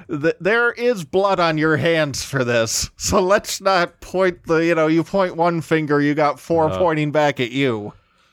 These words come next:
Speaker 2: That, that, yeah. So, and Cats is a movie you've now seen twice. Am
Speaker 1: I
Speaker 2: I
Speaker 1: have.
Speaker 2: I can't believe it. <laughs>
Speaker 1: Uh,
Speaker 2: I only have one piece,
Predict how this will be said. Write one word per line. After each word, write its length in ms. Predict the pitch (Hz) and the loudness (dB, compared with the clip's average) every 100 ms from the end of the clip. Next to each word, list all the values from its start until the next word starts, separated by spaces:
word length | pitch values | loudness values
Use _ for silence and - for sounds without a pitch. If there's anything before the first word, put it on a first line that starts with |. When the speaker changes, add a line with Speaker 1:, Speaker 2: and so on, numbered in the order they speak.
| _ | _
Speaker 2:
That, 720 | 110 95 85 78 - 101 98 - | -4 -2 -4 -10 -4 -2 -2 0
that, 240 | 101 - - | -2 -2 -4
yeah. 320 | - 98 87 117 | 2 4 4 0
So, 160 | 143 | 0
and 360 | 127 120 117 - | 0 2 0 -2
Cats 260 | - 165 175 | -2 0 0
is 100 | 113 | 0
a 60 | |
movie 220 | 107 107 104 | 2 2 2
you've 340 | 117 117 104 | 0 -2 -2
now 160 | 101 107 | 0 0
seen 220 | - 101 | 0 -2
twice. 360 | - 135 85 | 0 -2 -2
Am 120 | 127 117 | 0 2
Speaker 1:
I 40 | |
Speaker 2:
I 40 | |
Speaker 1:
have. 420 | 151 170 117 95 - | 2 0 -2 -8 -10
Speaker 2:
I 160 | 98 92 | -6 -4
can't 200 | - 107 | -2 0
believe 260 | 98 107 101 | 0 -2 -2
it. 180 | 120 120 | -2 -2
<laughs> 40 | - _ 120 | -8 _ -6
Speaker 1:
Uh, 360 | 104 127 98 - - - | 0 0 0 -6 -16 -2
Speaker 2:
I 80 | 113 | 2
only 180 | 156 143 | 4 2
have 100 | 131 | 2
one 160 | 147 | 2
piece, 180 | 147 131 | 0 -4